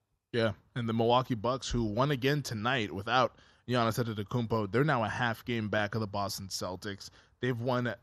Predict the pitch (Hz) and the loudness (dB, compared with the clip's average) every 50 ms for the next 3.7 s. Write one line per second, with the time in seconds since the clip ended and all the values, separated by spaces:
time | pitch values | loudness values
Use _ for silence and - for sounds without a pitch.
0 | _ _ _ _ _ - - - - 139 143 151 160 170 165 160 - - - - | _ _ _ _ _ 0 0 2 2 0 0 2 0 0 -2 -4 -8 -10 -10 -10
1 | - - - - 120 117 127 131 139 - _ _ 110 98 - 110 110 110 101 85 | -8 -8 -6 -4 -2 -2 -2 -4 -8 -12 _ _ -20 -12 -8 -6 -4 -4 -6 -8
2 | 73 - - - - - - _ _ _ _ _ - - - - 208 180 156 143 | -12 -16 -18 -18 -18 -18 -18 _ _ _ _ _ -20 -6 -2 0 2 2 2 2
3 | 131 123 120 117 117 - 127 120 101 120 113 110 - - | 2 2 2 2 0 0 -4 -4 -2 -2 -4 -4 -6 -10